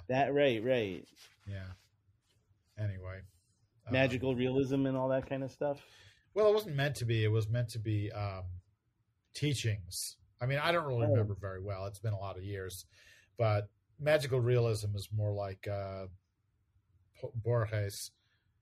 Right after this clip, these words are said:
Speaker 2: with the, you know, center of the universe in your basement kind of stuff. Um,
Speaker 1: Got it.
Speaker 2: anyway, th-, this is more like, you know, Joni Mitchell's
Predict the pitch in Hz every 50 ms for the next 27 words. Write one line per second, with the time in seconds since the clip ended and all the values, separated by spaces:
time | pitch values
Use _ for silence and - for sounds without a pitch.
0 | _ _ _ _ 110 107 107 - 110 107 107 104 104 104 104 104 104 - - 123
1 | 110 104 110 107 104 110 110 107 107 107 107 107 107 - 104 101 98 92 - 107
2 | 113 110 110 - 107 - - - 101 95 98 - - - 104 101 101 - - -
3 | - _ _ _ _ _ _ _ _ _ _ _ _ _ _ _ _ _ _ _
4 | _ _ _ - 107 107 104 104 101 101 101 98 - - - - 120 117 117 117
5 | 110 98 85 - - - - _ _ _ _ _ _ _ _ _ _ _ _ -
6 | 113 110 107 101 98 95 95 92 92 92 - _ _ _ - 127 123 110 - 131
7 | 110 110 123 110 - 113 113 110 110 110 107 104 104 104 101 107 - - - _
8 | - _ _ _ _ _ _ _ _ _ _ _ _ _ _ _ _ _ _ _
9 | _ _ _ _ _ _ _ _ _ _ _ _ _ _ _ _ _ _ _ _
10 | _ _ _ _ _ _ _ _ _ _ _ _ _ _ _ _ _ _ - 147
11 | 135 123 120 113 107 107 - - _ - 127 123 123 120 113 123 113 - 120 113
12 | 104 - -